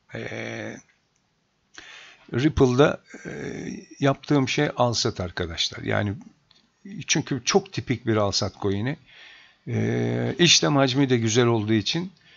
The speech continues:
e, güzel güzel al sat yapıyorsun. Bazen bırakıyor, bazen alıyor. Ona göre çıtır çerez parasıyla zaten her zaman söylüyorum, al satlar çıtır çerez parasıyla olsun.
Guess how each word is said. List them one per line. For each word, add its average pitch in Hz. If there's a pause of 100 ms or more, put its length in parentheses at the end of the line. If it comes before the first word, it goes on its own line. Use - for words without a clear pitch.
(380)
e, 123
güzel 143
güzel 127
al 123
sat -
yapıyorsun. - (540)
Bazen 127
bırakıyor, 101
bazen 123
alıyor. 92 (140)
Ona 156
göre 127
çıtır -
çerez 131
parasıyla 98
zaten 98
her 131
zaman 117
söylüyorum, 113
al 117
satlar - (420)
çıtır -
çerez 123
parasıyla 117
olsun. -